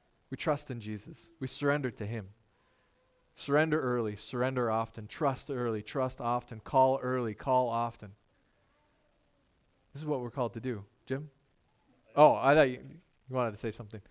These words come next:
Usually you just don't like, like you're thinking, so, uh, <laughs> no.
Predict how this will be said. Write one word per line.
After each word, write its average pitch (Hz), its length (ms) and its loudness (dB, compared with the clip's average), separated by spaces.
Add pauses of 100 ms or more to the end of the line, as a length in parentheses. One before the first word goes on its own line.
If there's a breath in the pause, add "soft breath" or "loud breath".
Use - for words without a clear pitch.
(2750 soft breath)
Usually 135 260 4
you 127 60 2
just 117 160 -6
don't 127 120 0
like, 123 220 -2
like 120 160 -4
you're 107 80 -8
thinking, 120 400 -10
so, 107 240 -8 (460 soft breath)
uh, 139 240 12
<laughs> 131 60 -6
no. 127 260 0